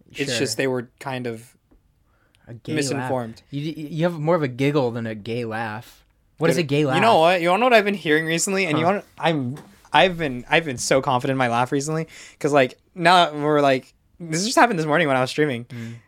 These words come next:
Speaker 1: They were telling me, "Dude, you have such, like, a warm laugh, and it's, like, super contagious." And I was like, "Ah, my heart's melting. I can't do this." <laughs>
Speaker 2: Uh, those of you listening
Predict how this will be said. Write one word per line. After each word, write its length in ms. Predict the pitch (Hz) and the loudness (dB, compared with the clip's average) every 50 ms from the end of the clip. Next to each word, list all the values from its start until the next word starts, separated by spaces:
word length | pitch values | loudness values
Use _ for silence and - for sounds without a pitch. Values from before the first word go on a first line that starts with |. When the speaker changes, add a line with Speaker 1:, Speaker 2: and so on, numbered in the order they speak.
| _ _ - | _ _ 4
Speaker 1:
They 100 | 147 170 | 4 6
were 140 | 180 170 | 6 4
telling 340 | 160 - 196 190 190 185 175 | 2 2 2 2 2 0 0
me, 240 | 165 151 139 139 120 | -2 -4 -4 -4 -6
"Dude, 320 | 123 - 135 123 113 120 | -6 -6 -6 -6 -6 -8
you 120 | 123 123 139 | -6 -6 -4
have 160 | 151 139 123 | -4 -4 -6
such, 220 | - - 117 - | -8 -10 -10 -10
like, 120 | - 143 127 | -10 -8 -8
a 100 | 123 113 | -8 -8
warm 460 | 107 104 104 107 107 113 120 120 113 | -8 -8 -6 -6 -6 -6 -8 -8 -10
laugh, 340 | 107 101 104 117 131 139 - _ | -10 -10 -10 -10 -12 -14 -16 _
and 120 | 127 123 | -12 -12
it's, 100 | 120 - | -12 -10
like, 120 | - 110 107 | -10 -12 -10
super 240 | - - 127 131 147 | -10 -10 -8 -8 -8
contagious." 360 | - 127 117 113 117 139 147 | -10 -8 -8 -8 -8 -6 -6
And 60 | 156 | -4
I 20 | 151 | -2
was 80 | 165 | -2
like, 160 | 180 202 214 - - _ | -2 -2 -4 -6 -8 _
"Ah, 80 | 135 135 | -4 -2
my 100 | 131 123 | -2 -2
heart's 220 | 120 139 131 123 - | -4 -4 -6 -6 -6
melting. 340 | 117 110 - - 110 123 151 | -10 -12 -12 -12 -16 -16 -16
I 60 | 131 | -16
can't 180 | - - 117 104 | -14 -12 -12 -10
do 80 | 113 | -10
this." 300 | 123 120 110 - - - _ _ _ - - - - - - - | -10 -10 -10 -10 -14 -16 _ _ _ -20 -20 -20 -20 -20 -20 -20
<laughs> 160 | - - - 226 - - 415 - 440 440 - - | -4 2 2 4 4 4 2 2 2 0 0 -2
Speaker 2:
Uh, 300 | 156 139 135 131 127 - - - - - _ _ _ | -6 -8 -8 -8 -10 -12 -16 -20 -20 -20 _ _ _
those 160 | - 143 139 | -8 -6 -6
of 60 | 139 139 | -4 -4
you 100 | 143 143 | -2 -2
listening 420 | 143 139 - - 143 143 147 143 | -2 -4 -4 -4 -4 -4 -4 -8